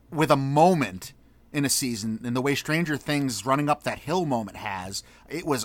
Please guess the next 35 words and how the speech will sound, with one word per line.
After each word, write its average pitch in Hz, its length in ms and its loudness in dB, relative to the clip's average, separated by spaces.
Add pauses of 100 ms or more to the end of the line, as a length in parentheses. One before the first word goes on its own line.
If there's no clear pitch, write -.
all 214 280 6
over 220 180 6
social 175 400 -2
media. 110 520 -4
It 127 120 -2
was 123 200 -4
all 202 300 6
over 185 200 2
people 170 280 -6
talking 151 340 0
about 139 200 4
it, - 80 -12
trending 175 340 -2
on 156 140 -2
Twitter. 143 360 -4 (320)
It - 160 -6
brought 160 220 6
back 175 240 6 (140)
the, 139 180 -2
the 107 140 -6
running 156 260 4
up 151 100 4
that 120 140 -6
hill 185 160 2
song 147 340 4
from, 120 240 0
from 117 200 -4
Kate 151 260 -2
Bush 143 200 2
from 135 120 -2
the 120 160 -6
eighties 156 400 2
and 123 80 0
made 131 160 2
it 131 80 -6